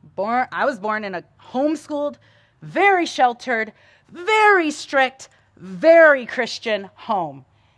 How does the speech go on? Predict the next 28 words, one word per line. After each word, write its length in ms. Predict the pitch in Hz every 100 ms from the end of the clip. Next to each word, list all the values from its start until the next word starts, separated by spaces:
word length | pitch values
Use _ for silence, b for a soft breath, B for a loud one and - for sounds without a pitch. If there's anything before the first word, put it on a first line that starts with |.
| _ -
Literally 1160 | 330 349 370 392 - - 302 277 254 233 214 - -
all 280 | 294 294 269
I 180 | 240 220
knew 340 | 202 175 165 b b
was 240 | - 233 -
performing 880 | - 233 - - 202 160 151 151 135 b b b _ 214
and 320 | 208 208 170
rules. 540 | 180 127 85 - - _ _ _ _ _ _ _ _ _ _ _ _ _ _ _ _ _ _ _ _ _ 240
I 240 | 254 196 -
did 220 | 294 233
not 240 | 240 226
know 240 | 214 202 196
intimacy 520 | 220 220 208 180 -
with 180 | 170 165
Christ. 300 | - 160 156
That's 140 | 294 247
not 140 | 180
how 100 | 185
my 120 | 170
parents 300 | 165 160 -
planned 300 | - 175 175
it. 160 | 143 -
They 80 | 554
didn't 200 | 247 175
do 120 | 170 165
that 140 | 147
on 100 | 147
purpose. 520 | 220 214 143 202 _